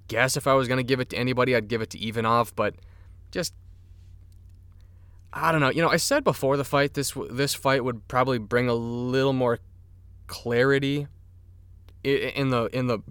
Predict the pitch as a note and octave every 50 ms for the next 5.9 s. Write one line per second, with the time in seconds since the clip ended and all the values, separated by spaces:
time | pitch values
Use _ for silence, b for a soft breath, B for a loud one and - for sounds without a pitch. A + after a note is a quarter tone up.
0 | - - - - - - - - - - - - - - - - - - C3+ B2+
1 | A#2 G#2 A2 A2 A2+ A#2 A#2+ B2 A#2+ - B2 B2 B2+ B2 - B2+ A#2 A#2 A2+ A#2
2 | B2 B2 B2 B2 - A#2+ A#2+ A#2+ A#2 C3+ C3 C3+ b b b b b b b b
3 | b b b b b b b - - F#3 B3 C#4+ D4+ - - B3+ F3+ - B2+ B2+
4 | C3+ - - A2+ C#3+ C3+ B2 G#2 G#2 G#2+ G#2+ G#2+ G#2+ G#2+ A#2+ C#3 D#3 D3 A#2+ A2+
5 | A2 A2 G#2+ - G#2+ G#2 G#2 G#2 - G#2 G#2 A2 - - G#2 G2+ G#2 -